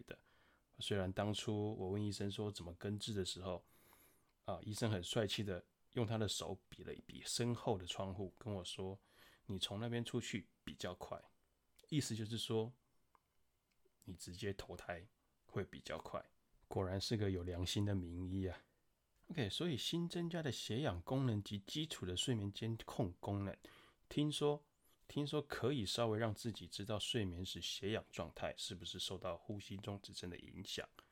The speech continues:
然后可以主动的就医。啊，但是呢，人家医生都跟我说啦，直接投胎比较快，何况目前这功能的公信力估计拿这数据到医院给医生看，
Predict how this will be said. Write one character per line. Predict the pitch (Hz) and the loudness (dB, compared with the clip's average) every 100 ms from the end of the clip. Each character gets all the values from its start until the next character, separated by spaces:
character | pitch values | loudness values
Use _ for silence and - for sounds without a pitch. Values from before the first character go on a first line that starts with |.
| - - - - - | -20 -20 -20 -18 -8
然 | 92 | -2
后 | 101 | 0
可 | 95 - 95 | 0 0 0
以 | 90 85 | 0 -4
主 | - - - | -8 -6 -2
动 | 95 | -2
的 | 87 - | -2 -4
就 | - 98 80 - - | 0 2 0 -6 -8
医。 | 90 92 - _ - - - _ _ _ _ - | -6 -6 -8 _ -20 -20 -20 _ _ _ _ -10
啊， | 95 | -4
但 | 110 101 | 0 0
是 | - | 0
呢， | 101 95 92 - - - - - _ _ | 0 0 -2 -6 -16 -18 -20 -20 _ _
人 | 95 | 2
家 | 101 | 2
医 | 90 110 | 4 2
生 | 107 | 4
都 | 107 | 2
跟 | 101 107 | 4 4
我 | 98 85 | 4 2
说 | - | 0
啦， | 95 90 90 - | 2 2 -2 -8
直 | - | -2
接 | 98 | -2
投 | 101 95 | -2 -4
胎 | 90 101 | -2 -2
比 | 95 | -2
较 | 95 | -6
快， | - - 104 - _ _ _ - | 0 4 4 2 _ _ _ -8
何 | 98 | -6
况 | - 123 | -2 0
目 | 135 | 2
前 | 113 95 | 0 0
这 | 113 | -2
功 | 110 117 113 | 0 2 2
能 | 92 | 0
的 | 92 | -2
公 | 110 113 | -2 -2
信 | - 110 107 | -2 -2 0
力 | 107 101 | 0 0
估 | 95 117 110 110 | -2 -2 -2 -2
计 | - 110 98 90 | -2 0 0 -2
拿 | 98 87 | -4 -4
这 | 95 | -4
数 | 110 - 113 | -2 0 -2
据 | 113 | -2
到 | 107 | -2
医 | 101 104 | -2 -2
院 | 101 | -2
给 | 90 | -2
医 | 90 | -4
生 | 95 113 98 | -6 -6 -6
看， | - 117 | 0 0